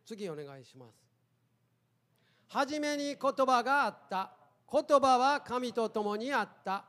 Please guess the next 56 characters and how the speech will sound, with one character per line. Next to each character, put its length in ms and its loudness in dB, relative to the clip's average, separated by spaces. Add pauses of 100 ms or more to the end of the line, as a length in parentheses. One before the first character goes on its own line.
(420)
言 300 4
葉 160 4
は 220 2
神 280 -6
で 160 -4
あ 100 -4
っ 60 -12 (140)
た。 220 -8 (420)
こ 180 -2
の 140 2
方 340 0
は 380 4
初 340 -6
め 180 4
に 300 -4
神 300 -4
と 200 -4
共 280 -6
に 260 -8 (100)
お 100 -8
ら 120 -6
れ 140 -8
た。 280 -8 (480)
す 240 -10
べ 180 4
て 160 2
の 140 4
も 120 0
の 160 -2
は 320 2 (100)
こ 140 -10
の 100 0
方 320 -2
に 140 -6
よ 100 -4
っ 60 -10
て 380 0
作 220 -16
ら 140 -4
れ 120 -10
た。 260 -12 (600)
作 220 -6
ら 140 8
れ 100 8
た 160 2
も 140 4
の 100 2
で 240 2 (140)
こ 120 -6
の 120 -2
方 280 -2
に 160 -4
よ 120 -2
ら 160 -2
ず 160 -10
に 260 -6